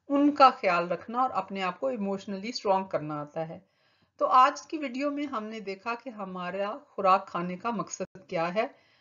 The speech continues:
आप जो है वो अड-, अगली वीडियो जरूर देखें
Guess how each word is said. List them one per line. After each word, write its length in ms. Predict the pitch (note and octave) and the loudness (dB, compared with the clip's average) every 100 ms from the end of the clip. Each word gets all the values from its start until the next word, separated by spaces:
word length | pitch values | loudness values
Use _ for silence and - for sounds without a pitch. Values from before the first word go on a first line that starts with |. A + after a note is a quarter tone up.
| _ _ _ _ _ _ | _ _ _ _ _ _
आप 220 | - - - | -12 -10 -6
जो 80 | C#4+ | 2
है 180 | D4+ | 2
वो 180 | D4+ C4+ | 2 0
अड-, 380 | C4+ G3+ G3 - _ - | 4 2 2 -12 _ 0
अगली 300 | A3 B3+ C#4 | 4 4 4
वीडियो 360 | G#3+ F3+ G#3+ | 2 4 4
जरूर 560 | G3+ - F3+ G#3 A#3+ A#3+ | 4 -2 -2 0 -2 -2
देखें 380 | F3+ G3 G3 C4+ | 2 2 2 -2